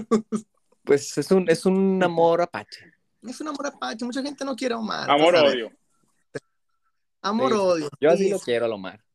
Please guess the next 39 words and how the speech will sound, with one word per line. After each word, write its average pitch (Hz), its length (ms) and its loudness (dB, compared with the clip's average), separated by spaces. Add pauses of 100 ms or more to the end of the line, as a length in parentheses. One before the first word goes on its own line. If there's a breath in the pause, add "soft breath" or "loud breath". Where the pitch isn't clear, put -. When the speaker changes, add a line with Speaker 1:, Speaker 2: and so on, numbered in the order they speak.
(120)
Speaker 1:
El, 139 220 -2
el, 143 240 -2
la 135 80 0
gente 165 240 -8
sabe 170 280 -2
que 135 160 -12
con 120 180 -10
el 110 300 -12
que 110 120 -4
no 120 140 -4
comparto 143 340 -8
ideas 143 200 -2
es 120 100 -10
con 127 160 -2
el 101 80 -6
Freddy 101 280 2
desde 98 180 -8
la 90 80 -12
primera 110 260 -12
temporada. - 560 -12 (300)
Un 117 100 -4
beso 127 200 2
Speaker 2:
Ujú. 95 40 -4
Speaker 1:
para 110 80 -2
el 104 80 -8
Freddy. 101 300 -2 (480)
Speaker 2:
Freddy, 170 260 -6
que 175 120 -6
también 131 300 -8
no 143 60 -6
lo 143 60 -6
hemos 143 180 -10
invitado 113 300 -2
hace 123 160 -6
tiempo, 196 480 -4 (420 soft breath)
a 104 160 -10
ver 113 160 -4
si 120 160 -4
luego, 113 380 -2